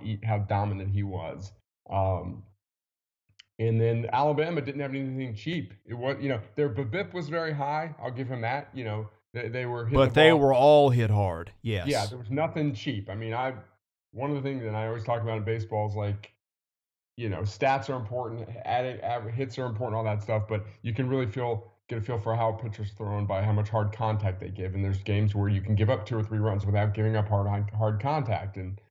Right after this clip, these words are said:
Speaker 1: that was not the case in that game. So, I mean, yeah, the, the whole week, the, the both two games just shows you, you know, Rocker gives up, what, six runs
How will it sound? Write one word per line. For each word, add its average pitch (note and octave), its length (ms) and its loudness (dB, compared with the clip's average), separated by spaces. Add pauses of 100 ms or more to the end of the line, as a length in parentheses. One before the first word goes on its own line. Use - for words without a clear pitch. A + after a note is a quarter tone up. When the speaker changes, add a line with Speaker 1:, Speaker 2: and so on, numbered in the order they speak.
(120)
Speaker 1:
that A2+ 160 0
was G#2+ 180 -4
not A2 300 -2
the A2+ 60 -10
case G2+ 500 -10 (300)
in A2 160 -4
that G2+ 220 -2
game. G2+ 320 -2
So, G#2 420 -2 (220)
I - 60 -2
mean, D#3+ 180 4
yeah, D3+ 160 4
the, C#3 160 0
the D#3+ 120 0
whole F3 200 2
week, D3+ 260 -6
the, C3+ 120 -4
the B2+ 140 -10
both D3+ 280 -6
two D3+ 100 -6
games B2 280 -4
just A2 280 -10
shows A#2+ 280 -10
you, G2+ 160 -4 (580)
you A2+ 120 -4
know, G2 240 0 (340)
Rocker C3 320 0
gives A2 260 -4
up, G#2+ 140 -2
what, G#2 200 -4
six A#2 300 -10
runs A2+ 500 -6